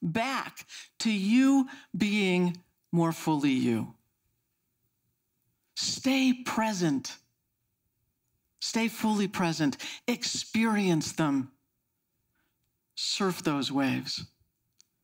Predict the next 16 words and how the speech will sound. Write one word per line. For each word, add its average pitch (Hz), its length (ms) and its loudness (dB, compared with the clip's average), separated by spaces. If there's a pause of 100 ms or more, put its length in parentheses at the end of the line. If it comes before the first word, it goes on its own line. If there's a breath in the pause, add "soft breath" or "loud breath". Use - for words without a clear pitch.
(800)
It 240 180 2
won't 247 380 2
take 220 320 -2
years. 165 520 0 (1300 soft breath)
It 240 200 2
won't 208 400 0 (140)
even 220 580 2 (640)
take 175 240 0
a 175 40 2
day. 127 440 2 (3500)
In 170 160 0
fact, 185 460 -2 (880)
it 190 160 0
will 196 160 -2
take 185 340 -4
just - 500 -4